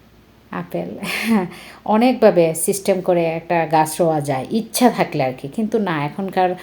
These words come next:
আমাদের দেশে বেশিরভাগ মহিলারা, হাজব্যান্ড দেশের বাইরে, আহ, দেখবেন এরা বসে বসে খাচ্ছে। একটু কষ্ট করে একটা ছাগল, গরু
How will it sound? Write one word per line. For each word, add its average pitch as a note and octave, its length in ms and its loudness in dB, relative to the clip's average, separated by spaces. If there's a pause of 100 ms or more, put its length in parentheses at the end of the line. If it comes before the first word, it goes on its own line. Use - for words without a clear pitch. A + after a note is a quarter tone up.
(380)
আমাদের F#3+ 360 -2
দেশে G3+ 220 0
বেশিরভাগ G3 580 2
মহিলারা, E3+ 680 0
হাজব্যান্ড F3 480 0
দেশের F3 260 -2
বাইরে, F3+ 340 -2 (520)
আহ, G3+ 140 0
দেখবেন F3 480 0 (100)
এরা E3+ 180 -2
বসে E3 240 -4
বসে D3+ 220 -4
খাচ্ছে। - 400 -10 (560)
একটু - 320 -4
কষ্ট G#3 240 2
করে G3+ 220 4
একটা F#3 180 -2
ছাগল, F3+ 500 2
গরু F3 440 2